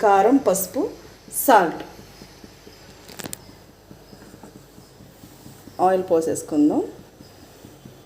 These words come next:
నేను కూరలో కొంచెం ఆయిల్ ఎక్కువ వేస్తూ ఉంటానండి, అంత వాడకూడదు అనుకోండి, అంటే కొంచెం రుచిగా ఉండాలి కదా అని వేస్తాను.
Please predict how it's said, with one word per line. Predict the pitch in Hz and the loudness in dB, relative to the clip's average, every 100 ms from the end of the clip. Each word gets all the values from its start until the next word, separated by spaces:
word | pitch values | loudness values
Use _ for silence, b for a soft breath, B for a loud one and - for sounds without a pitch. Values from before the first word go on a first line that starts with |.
| - - - - - - - - - - - - - - - - - B B - - | -20 -20 -20 -20 -20 -20 -20 -20 -20 -20 -20 -20 -20 -20 -20 -20 -20 B B -20 0
నేను | 240 233 233 | 2 2 0
కూరలో | 214 233 262 262 | -2 0 2 2
కొంచెం | 240 220 214 202 | 2 0 -2 0
ఆయిల్ | 214 214 | 0 0
ఎక్కువ | 208 214 202 | 0 2 2
వేస్తూ | 202 - 196 196 | 0 -4 -6 -6
ఉంటానండి, | 190 185 185 196 190 180 185 - B B - B B B B B - 180 | -4 -2 -2 -2 -4 -6 -10 -16 B B -20 B B B B B -6 -4
అంత | 185 180 165 | -2 -4 -4
వాడకూడదు | 165 185 220 208 196 | -4 -4 -2 0 -2
అనుకోండి, | 160 151 151 208 269 | -2 -4 -4 -4 -4
అంటే | 180 185 - - - - | -2 -2 -4 -8 -10 -6
కొంచెం | 202 196 190 185 | -6 -6 -8 -8
రుచిగా | 180 202 185 185 202 - | -8 -6 -4 -4 -8 -10
ఉండాలి | 196 190 185 180 | -4 -2 -2 -2
కదా | 180 185 185 | -2 -2 -4
అని | 254 247 | -2 -4
వేస్తాను. | 202 - 180 | -4 -6 -6